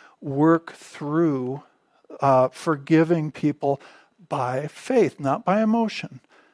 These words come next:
by faith. "Lord, I'm trusting you to work this in my heart. My heart belongs to you." Does that make sense to you?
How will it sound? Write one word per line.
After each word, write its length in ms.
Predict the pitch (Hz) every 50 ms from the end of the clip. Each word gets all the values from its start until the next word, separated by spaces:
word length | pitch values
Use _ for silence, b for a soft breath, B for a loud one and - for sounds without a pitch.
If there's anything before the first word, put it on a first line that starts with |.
| _ _
by 180 | _ 156 143 139
faith. 600 | - - - - - - 175 160 139 120 - _
"Lord, 180 | 143 143 151 151
I'm 100 | 135 -
trusting 560 | - - - - 175 180 180 - - 240 220
you 200 | 214 202 180 156
to 80 | 131 123
work 380 | 123 131 135 143 151 143 -
this 220 | _ 135 120 - -
in 60 | 135
my 220 | 127 127 135 139
heart. 320 | 131 135 147 127 120 127 _ _ _
My 100 | 147 127
heart 280 | 127 135 131 135 - _
belongs 400 | - 131 135 123 131 135 - -
to 100 | - 151
you." 80 | -
Does 100 | 117 135 147
that 160 | 156 160 196
make 160 | 208 208 202
sense 360 | 202 - 226 208 196 180 -
to 120 | - - 143
you? 160 | 120 110 -